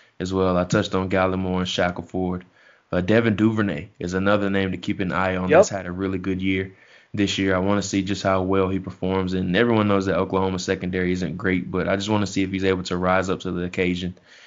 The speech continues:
Speaker 1: in this game. And Kylan Johnson, everyone knows about him and how well he has played, and
Speaker 2: Th-
Speaker 1: not as well this year, but I think he still is a,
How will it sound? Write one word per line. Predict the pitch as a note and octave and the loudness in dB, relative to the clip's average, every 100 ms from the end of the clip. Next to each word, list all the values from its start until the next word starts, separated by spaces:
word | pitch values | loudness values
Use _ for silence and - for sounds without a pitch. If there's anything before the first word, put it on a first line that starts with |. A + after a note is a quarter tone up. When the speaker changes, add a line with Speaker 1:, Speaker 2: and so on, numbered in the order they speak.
| - - | -20 -6
Speaker 1:
in | - G2 | 0 2
this | G2 F#2 | 2 0
game. | F#2 F#2+ F#2 | 0 0 0
And | F#2 | 0
Kylan | G#2 F#2+ F2+ | 2 2 2
Johnson, | F#2 F2+ F2+ F#2 | 0 0 -4 -4
everyone | F#2 F#2 F#2 F#2 | -4 -2 -2 0
knows | F2+ F2+ F2+ | -2 -2 -2
about | F#2 F2 | 0 0
him | F#2+ F#2 F#2 F#2 - - - | 0 -2 -2 -6 -18 -18 -4
and | F#2+ | -2
how | F#2+ F#2 | 2 2
well | F#2 F#2+ F#2 | 4 2 2
he | F#2+ F#2 | 2 0
has | F2+ | -2
played, | - F#2 F2+ | -2 -2 0
and | F2+ F#2 - | -2 -2 0
Speaker 2:
Th- | G#2+ | 2
Speaker 1:
not | B2+ - | 0 2
as | A2+ A#2+ | 4 4
well | A2 A#2+ A2+ | 4 2 2
this | A#2 - | -2 -4
year, | A#2 | -6
but | G2+ G2 F2 | -6 -6 -6
I | G2 | -6
think | G2 G#2 G2 | -4 -4 -4
he | A2+ | -6
still | G#2+ G#2 G2 | -6 -2 -2
is | F#2+ F#2 | 0 -2
a, | F2+ F2+ | -4 -4